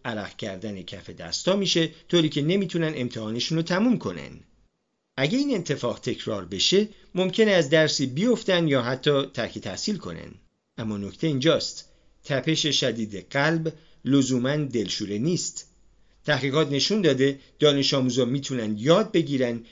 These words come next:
که این نوع حس‌های جسمانی رو نه دلشوره،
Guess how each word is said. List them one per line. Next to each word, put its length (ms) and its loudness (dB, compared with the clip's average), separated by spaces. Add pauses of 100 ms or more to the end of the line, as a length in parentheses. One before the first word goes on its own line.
(120)
که 220 -6
این 260 0
نوع 260 0
حس‌های 600 -4
جسمانی 600 -2
رو 260 2 (200)
نه 220 -2
دلشوره، 880 -2